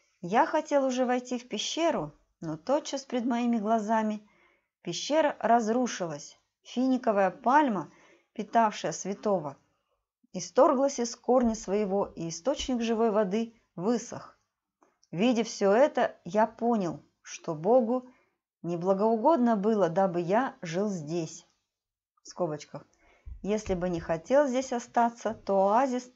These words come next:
так и сохраниться мог. Иоанн, память, двадцать третье февраля. Нашедший на берегу реки один холм, открытый со всех сторон для ветра и лишенный всякой растительности,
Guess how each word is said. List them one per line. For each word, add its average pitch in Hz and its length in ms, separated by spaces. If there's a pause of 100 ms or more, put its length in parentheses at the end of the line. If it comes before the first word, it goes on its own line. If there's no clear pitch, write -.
так 226 300
и 226 40
сохраниться 220 760
мог. 185 300 (1300)
Иоанн, 175 560 (180)
память, 226 300
двадцать 190 300
третье 196 260
февраля. 185 540 (1080)
Нашедший 262 580
на 240 120
берегу 226 400
реки 254 320
один 247 340
холм, 196 580 (920)
открытый 240 500
со 208 140
всех 214 200
сторон 226 380
для 190 160
ветра 226 380
и - 180
лишенный 208 500
всякой 190 420
растительности, 190 920